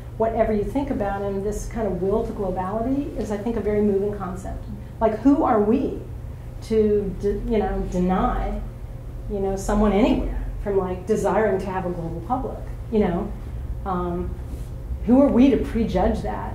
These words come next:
as some sort of a hostile market pandering thing? So the artists that I tend to really admire are people like, you know, Georges Abergbo. You know, he's like, "Okay, I'll be in your Venice Biennale." And then, like,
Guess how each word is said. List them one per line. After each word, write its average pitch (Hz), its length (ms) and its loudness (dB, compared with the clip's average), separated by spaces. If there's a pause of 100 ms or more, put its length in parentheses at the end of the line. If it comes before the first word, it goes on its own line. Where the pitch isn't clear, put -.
(100)
as 185 280 -2
some 190 220 -2
sort 190 220 -2
of 170 120 -2
a 180 80 0
hostile 185 720 -4
market 170 520 -2
pandering 170 540 -2
thing? 254 320 0 (1300)
So - 180 2
the - 120 2
artists 285 340 4
that 226 140 2
I 208 120 4
tend 226 420 2
to 220 180 -2
really 214 280 4
admire 180 500 0
are 220 160 0
people 233 280 0
like, 220 300 2 (100)
you 233 100 2
know, 220 300 4
Georges 208 320 2
Abergbo. 247 640 0 (540)
You 202 100 2
know, 226 220 2
he's 233 200 2
like, 226 200 0
"Okay, 262 640 -2
I'll 247 100 -6 (120)
be 226 120 -2
in 226 100 0
your 220 120 -2
Venice 214 340 -2
Biennale." 208 600 -2
And 208 120 0
then, 208 180 4
like, 208 240 0